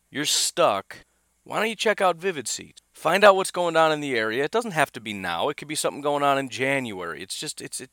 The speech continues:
it's just the gift that you're giving on the twenty-fifth. Jump on there, see what's going on.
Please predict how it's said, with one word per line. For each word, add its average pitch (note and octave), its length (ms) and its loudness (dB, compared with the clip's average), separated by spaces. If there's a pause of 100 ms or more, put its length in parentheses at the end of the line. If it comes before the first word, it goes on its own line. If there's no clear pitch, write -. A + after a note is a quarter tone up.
(140)
it's - 200 -10
just - 240 -4
the C#3+ 80 -2
gift E3 380 0
that G#2+ 100 -6
you're G#2 100 -8
giving A2 360 -6
on G#2 240 -6 (160)
the A2+ 60 -16
twenty-fifth. A#2 840 -8 (320)
Jump E3 340 -2
on D3+ 200 6
there, D3 120 0
see - 220 -2
what's D#3+ 200 -10
going E3 260 -6
on. E3 240 -4